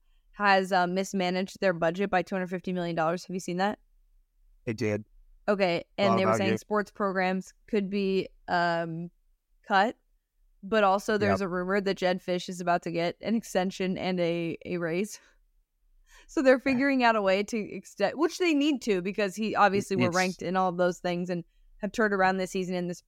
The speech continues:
Speaker 1: program, really. Um, but kind of hilarious that, like, money just, like, doesn't exist when it comes to, like, college football or just college athletics in general. Like, they will find a way. Like, we are, we
Speaker 2: It
Speaker 1: are off of our budget and having to cut all kinds of things.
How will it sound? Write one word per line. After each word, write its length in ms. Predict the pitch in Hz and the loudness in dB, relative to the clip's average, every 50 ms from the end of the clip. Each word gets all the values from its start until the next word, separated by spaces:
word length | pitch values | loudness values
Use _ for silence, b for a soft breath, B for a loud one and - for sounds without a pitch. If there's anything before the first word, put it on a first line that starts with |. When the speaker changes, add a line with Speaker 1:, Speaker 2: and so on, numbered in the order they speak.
| _ | _
Speaker 1:
program, 460 | _ 220 214 220 208 190 180 170 165 170 | _ 2 2 2 4 2 0 0 0 0
really. 420 | 185 202 196 185 170 160 160 170 _ _ _ _ _ _ _ - | 2 2 4 4 2 0 -4 -8 _ _ _ _ _ _ _ -2
Um, 460 | - 214 214 196 190 185 180 175 170 - _ _ - | 2 4 6 6 4 4 0 -4 -8 -10 _ _ 0
but 160 | 247 247 240 | 0 2 2
kind 180 | 247 247 254 294 | 4 4 4 4
of 80 | 330 | 2
hilarious 500 | 320 294 247 220 202 202 202 214 214 - | 0 0 0 2 2 2 2 0 0 0
that, 60 | 220 | 0
like, 160 | 196 196 190 196 | 0 0 0 0
money 320 | 190 185 180 185 190 196 | 0 0 0 0 0 0
just, 140 | 202 190 202 | -2 -2 -4
like, 140 | 196 190 170 | -6 -4 -2
doesn't 260 | 190 175 175 185 185 | -2 -2 -2 -2 -4
exist 560 | 180 170 170 175 180 170 175 190 - - - _ _ _ _ _ _ _ _ _ _ _ | -6 -6 -6 -6 -4 -4 -4 -4 -6 -10 -20 _ _ _ _ _ _ _ _ _ _ _
when 160 | - 196 196 | -2 0 2
it 100 | 190 165 | 2 0
comes 280 | - 208 190 180 180 - | 0 0 0 0 0 -2
to, 240 | - 196 170 165 156 - | 0 2 2 2 2 2
like, 180 | 170 170 - - _ _ | 0 0 -2 -4 _ _
college 320 | - 180 170 170 170 - | -2 0 2 2 0 0
football 560 | - 180 175 - 175 180 175 175 175 - - - | -2 -4 -2 2 2 4 4 4 2 0 -4 -4
or 460 | - 165 170 165 170 165 131 - - | -2 -2 0 0 0 0 -2 -4 -6
just 200 | - 185 - - | -10 -10 -10 -4
college 280 | - 180 175 175 180 190 | -2 0 0 0 0 0
athletics 380 | 170 190 - 170 170 175 - | -2 -2 -2 -2 -2 -2 -4
in 100 | - 175 | -6 -6
general. 320 | 180 180 151 170 185 196 196 | -4 -4 -2 0 0 2 2
Like, 220 | 185 175 165 - | 2 2 0 -2
they 140 | - 170 180 | -2 0 0
will 160 | 190 190 185 | 2 0 0
find 340 | - - 156 143 147 151 156 | -2 -2 -2 0 0 0 -2
a 60 | 147 | -2
way. 260 | 131 113 113 107 208 - _ _ _ _ _ _ - | -2 -4 -4 -6 -6 -10 _ _ _ _ _ _ -4
Like, 100 | 214 214 | -4 -2
we 180 | 214 220 226 226 | 0 0 2 2
are, 220 | 226 226 220 - - - | 4 4 2 0 0 0
we 140 | 226 226 | 2 4
Speaker 2:
It 60 | 226 226 | 4 4
Speaker 1:
are 100 | - - | 4 4
off 200 | 202 214 208 196 | 4 4 2 0
of 120 | 202 208 | 0 2
our 120 | 233 214 | 2 2
budget 380 | 208 190 214 208 208 196 208 190 | 4 4 2 2 2 2 0 -2
and 100 | - 202 | 0 0
having 220 | 208 202 202 190 | 0 0 0 -2
to 60 | 190 175 | -4 -6
cut 340 | - - 226 196 180 - - _ _ _ _ _ _ _ - | -4 0 2 2 2 0 -2 _ _ _ _ _ _ _ 4
all 220 | 220 226 220 226 | 6 6 6 6
kinds 280 | 226 226 220 208 196 190 | 4 4 2 4 2 -2
of 120 | 196 170 | -4 -2
things. 480 | - 185 175 165 147 160 180 175 - | 0 0 0 0 -2 -4 -8 -10 -12